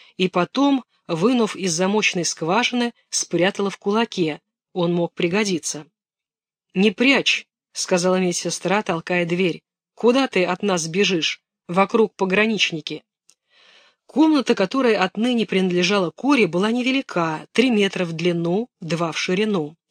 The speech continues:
Как раз достаточно, чтобы в ней поместилась койка, застеленная одеялом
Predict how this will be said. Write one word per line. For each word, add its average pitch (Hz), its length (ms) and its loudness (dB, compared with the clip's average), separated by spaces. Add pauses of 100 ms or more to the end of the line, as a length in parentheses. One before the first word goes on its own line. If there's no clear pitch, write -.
(260)
Как 185 220 0
раз 269 180 2
достаточно, 214 720 -2 (220)
чтобы 180 380 0
в 170 60 -2
ней 214 200 2
поместилась 190 680 -2
койка, 165 540 -2 (480)
застеленная 180 760 0
одеялом 175 800 0